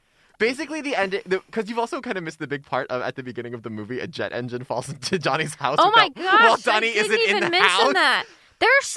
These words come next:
Speaker 2: I, this just movie, you can't
Speaker 1: It's a,
Speaker 2: explain it.
Speaker 1: it's
Speaker 2: You
Speaker 1: a
Speaker 2: just have to
Speaker 1: loaded
Speaker 2: watch
Speaker 1: movie.
Speaker 2: it.
Speaker 1: Yeah, you, you do kind of, Donnie Darko is a movie that very much kind of begs you to actually watch it rather than kind of
Speaker 2: Hear anybody
Speaker 1: hear
Speaker 2: talk about
Speaker 1: or read
Speaker 2: it.
Speaker 1: about it, which is kind of
Speaker 2: But it's not hard to watch.
Speaker 1: No,
Speaker 2: It's by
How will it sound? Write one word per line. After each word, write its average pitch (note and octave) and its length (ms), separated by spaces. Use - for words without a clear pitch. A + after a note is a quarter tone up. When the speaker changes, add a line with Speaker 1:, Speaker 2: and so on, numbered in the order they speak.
Speaker 2:
I, D4 240
this F4 200
just - 260
movie, A4+ 200
you F#4 180
can't G#4 300
Speaker 1:
It's - 140
a, E4+ 60
Speaker 2:
explain C#4+ 240
it. C#4 60
Speaker 1:
it's C#4+ 80
Speaker 2:
You E4 80
Speaker 1:
a D4+ 40
Speaker 2:
just A#3+ 140
have A#3 100
to A#3 60
Speaker 1:
loaded A#3+ 140
Speaker 2:
watch G#3+ 180
Speaker 1:
movie. F#3 180
Speaker 2:
it. G#3+ 60
Speaker 1:
Yeah, F#3+ 120
you, F3 260
you F#3 160
do G3 160
kind A3+ 180
of, G3 220
Donnie F#3+ 220
Darko A3+ 260
is E3+ 140
a F3 40
movie D3+ 220
that C#3 140
very C3 180
much C#3 180
kind D#3 120
of C3 200
begs A#2 460
you C3 160
to A2+ 380
actually B2+ 460
watch G#2 440
it C3+ 120
rather A#2 280
than A2+ 380
kind B2 220
of G#2+ 200
Speaker 2:
Hear B3 340
anybody A#3+ 360
Speaker 1:
hear - 320
Speaker 2:
talk G#3 100
about G#3 260
Speaker 1:
or - 40
read - 120
Speaker 2:
it. - 20
Speaker 1:
about D#3 280
it, D#3+ 100
which C3+ 140
is B2 100
kind B2 220
of A#2+ 80
Speaker 2:
But G4+ 200
it's - 160
not E4+ 120
hard D#4+ 260
to E4+ 100
watch. B3+ 240
Speaker 1:
No, G4 180
Speaker 2:
It's C4+ 40
by A4+ 60